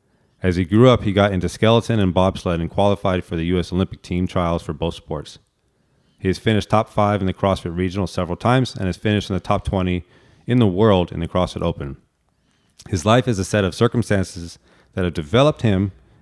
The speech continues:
into the happy and successful gym owner he is today.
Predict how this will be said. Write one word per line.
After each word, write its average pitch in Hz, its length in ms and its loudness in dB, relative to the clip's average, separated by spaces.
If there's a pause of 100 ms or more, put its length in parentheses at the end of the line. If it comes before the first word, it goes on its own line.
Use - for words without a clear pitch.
(160)
into 87 500 -2 (400)
the 87 80 -2
happy 135 340 2
and 107 100 -4
successful 113 460 0
gym 98 220 2
owner 90 240 2
he 82 80 0
is 80 80 -4
today. 80 380 -4